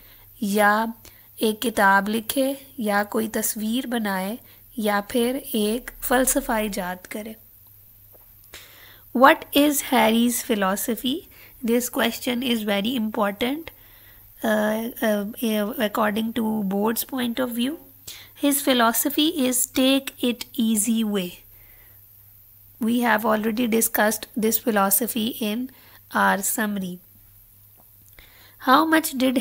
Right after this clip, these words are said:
Harry pay for his barber shop? How long has Harry been in OK by the Sea? He bought the shop in seventy-five dollars. He has been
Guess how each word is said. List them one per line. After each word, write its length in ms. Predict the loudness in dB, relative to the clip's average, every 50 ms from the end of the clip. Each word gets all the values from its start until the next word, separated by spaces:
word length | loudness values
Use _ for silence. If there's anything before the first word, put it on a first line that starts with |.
| -2 0
Harry 340 | 0 0 2 2 0 -2
pay 400 | -2 -2 0 0 2 2 2 0
for 280 | -2 -2 -2 0 0 0
his 280 | 0 -2 -2 -2 -2 -2
barber 500 | -2 0 0 0 -2 -2 -2 -2 -2 -2
shop? 520 | -4 -2 -2 -2 0 0 -2 -4 -6 -12 -20 -20 -20 -20 -20 -20 -10 -2
How 240 | 0 0 2 2 2
long 480 | 2 2 2 4 4 4 2 2 -2
has 400 | -2 -2 0 2 2 2 2 0
Harry 360 | -2 -2 -2 0 0 0 0 0
been 360 | 0 0 0 0 0 0 -2
in 240 | -4 -8 -8 -8 -6
OK 420 | -4 -4 -4 -4 -4 -6 -6 -4
by 220 | -4 -4 -4 -4
the 160 | -4 -6 -6 -6
Sea? 380 | -6 -6 -6 -6 -6 -6 -10 -14 -20 -20 -20 -20 -20 _
He 240 | -2 0 0 0
bought 480 | 2 0 0 2 4 4 4 2 2 -4 -16 -8
the 200 | -4 -2 -2 0
shop 480 | 0 0 0 0 2 2 0 -2 -4 -8 -6
in 200 | -6 -4 -4 -4
seventy-five 880 | -2 -2 -2 -2 -4 -4 -4 -6 -8 -8 -4 -2 0 0 0 0 -2 -4
dollars. 540 | -4 -4 -4 -4 -6 -6 -6 -6 -6 -8 -12 -16 -20 -20 -20 -20 -20
He 280 | -4 0 2 4 4 2
has 440 | 2 0 0 2 2 2 2 0 -2
been 460 | -4 -4 -2 -2 -2 -4 -4 -6 -8